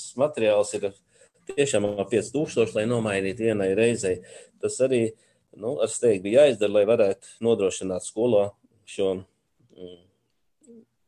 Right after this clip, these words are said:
ūdens kvalitāti. Veikts, un, un tad veicam arī tāda durvumu skalošanas, gan, tātad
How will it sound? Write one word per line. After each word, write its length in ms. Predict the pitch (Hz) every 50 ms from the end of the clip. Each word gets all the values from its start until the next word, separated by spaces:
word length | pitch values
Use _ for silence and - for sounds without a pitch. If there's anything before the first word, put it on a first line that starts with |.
| _ _ 120 123
ūdens 280 | 123 107 98 95 - -
kvalitāti. 540 | - 101 92 87 - - 82 78 - - _ _ _ _ _ _ _ _ _ _ _ _ _ _ _ _ _ _ _ _ _ _ _ _ _ _ _ - - - - - - - - - - _ _
Veikts, 320 | - 117 139 175 170 - - 143 -
un, 600 | 127 113 110 110 113 101 - 139 185 214 220 208 208 - _ _ _ _ _ -
un 100 | 135 120 120
tad 160 | 180 180 165
veicam 320 | 185 196 185 - 156 143 147
arī 220 | 156 156 151 131 120 117
tāda 240 | 117 135 139 120 113
durvumu 400 | 104 120 147 165 139 113 107 101
skalošanas, 720 | - - 113 113 110 98 90 87 - - 90 85 82 - 95
gan, 220 | 95 98 98 - - 90 87 92 95 92 87 87 87 85 78 87 101 139 151 - - - - - - _ _ _ _ _ _ _ _ _ _ _ _ _ _ _ _ _ _ _ - - - _ 87 90 90 90 82 78 - _ _ _ _
tātad 400 | - 110 98 85 92 90 -